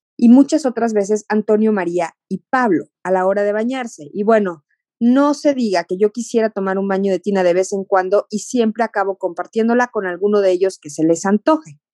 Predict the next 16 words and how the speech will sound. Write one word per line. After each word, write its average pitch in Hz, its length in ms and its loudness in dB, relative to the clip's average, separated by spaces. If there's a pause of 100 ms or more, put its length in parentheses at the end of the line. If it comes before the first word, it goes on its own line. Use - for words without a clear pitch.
(580)
No 330 300 4
nada 403 240 4
más 269 260 0
es 269 200 -2
el 247 120 2
hecho 165 440 -4
de 190 180 0
que 214 120 2
en 202 100 2
el 208 180 4
agua, 180 460 -2 (160)
pues, - 180 -14
se 180 100 -12
reparten 226 680 0
los 233 180 -4
microbios 160 720 0